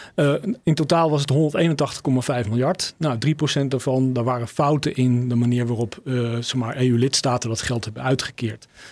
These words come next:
dat Europese geld. En dan is jouw vraag natuurlijk daarop: van,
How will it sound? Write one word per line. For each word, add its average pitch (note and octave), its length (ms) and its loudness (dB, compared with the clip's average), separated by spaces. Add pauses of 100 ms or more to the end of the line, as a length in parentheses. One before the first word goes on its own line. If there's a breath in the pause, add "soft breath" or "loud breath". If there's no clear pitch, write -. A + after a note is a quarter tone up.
dat C3 140 -2
Europese A#2 480 0
geld. - 320 -10 (440 loud breath)
En B2+ 120 4
dan B2+ 160 6
is C3+ 140 4
jouw C3 160 4
vraag C3 280 0
natuurlijk A#2+ 340 2
daarop: C#3 380 2
van, A#2 380 0